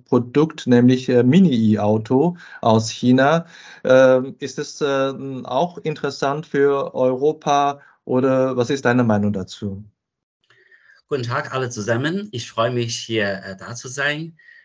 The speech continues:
Speaker 2: Vielen Dank für die vorherige, äh, Referenten Andrea und Beatrix.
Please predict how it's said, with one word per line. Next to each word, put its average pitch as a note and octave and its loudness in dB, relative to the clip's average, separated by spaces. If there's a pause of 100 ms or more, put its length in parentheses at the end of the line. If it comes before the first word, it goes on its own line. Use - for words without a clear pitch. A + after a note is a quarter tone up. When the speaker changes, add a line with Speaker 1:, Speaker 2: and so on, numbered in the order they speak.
(140)
Speaker 2:
Vielen B2 -4
Dank A#2+ -4
für B2+ -8
die A2+ -6
vorherige, G#2+ -4
äh, F#2 -8
Referenten A2 -6
Andrea G2 -6
und F#2+ -6
Beatrix. - -8